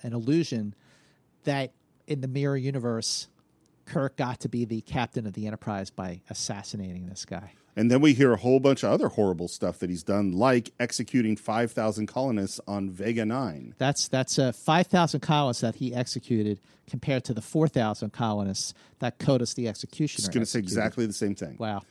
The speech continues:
Speaker 2: Is that, well, and again, if he's the genetically the same, that means that our Captain Kirk is capable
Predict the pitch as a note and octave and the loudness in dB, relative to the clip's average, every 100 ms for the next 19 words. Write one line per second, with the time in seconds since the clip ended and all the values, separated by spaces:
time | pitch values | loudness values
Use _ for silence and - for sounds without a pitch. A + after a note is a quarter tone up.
0 | _ _ _ G#2+ B2+ A2 G#2 _ - D3+ | _ _ _ -4 0 -2 -2 _ 4 4
1 | D#3+ D#3 C3 F#3 B2+ - D#3 F3+ F3+ D#3 | 6 4 6 6 6 2 4 6 6 0
2 | - A#2+ C3+ B2+ B2 B2+ A2 G2 C#3 G2+ | 0 -4 0 0 0 0 -2 0 -2 -2
3 | D#2 D2+ B2 C3+ C3+ A#2 - F#2+ _ A#2+ | -4 -6 -4 -2 0 -2 -2 -10 _ 2
4 | C#3+ D#3 - C3 - A#2 - C#3 G2+ - | 2 2 -2 -6 -4 -6 0 2 2 -2
5 | B2 G2+ - - G3+ - G3 D#2 | -6 -6 -12 -2 0 0 -4 -6